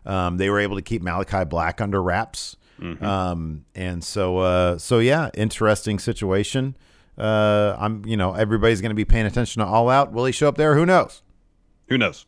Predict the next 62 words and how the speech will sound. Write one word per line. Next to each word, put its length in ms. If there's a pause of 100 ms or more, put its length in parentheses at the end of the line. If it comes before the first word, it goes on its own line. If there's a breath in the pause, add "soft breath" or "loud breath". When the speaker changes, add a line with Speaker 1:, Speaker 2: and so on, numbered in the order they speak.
Speaker 2:
Who 100
Speaker 1:
Who 40
Speaker 2:
knows? 160
Speaker 1:
knows? 200
Speaker 2:
So, 240
uh, 180
one 160
person 320
who 120
will 160
be 140
at 80
All 240
Out, 320
confirmed 420
C 200
M 120
Punk. 300 (800 soft breath)
So 200
he 100
did 140
an 80
interview 380
with 180
E 100
S 120
P 200
N's 220
Mark, 460
uh, 260
Raimondi 640
in 100
advance 540 (160)
of 160
All 160
Out. 200
Of 340
course, 220
he's 120
gonna 160
have 260 (440)
his 100
first 240
match 240
back 260
in 60
seven 300
years 280
at 80
All 200
Out. 140 (560 soft breath)
Um, 340
and 100
during 140
the 80
course 260
of 80
this 40
interview, 280
which 140
is 80
great, 240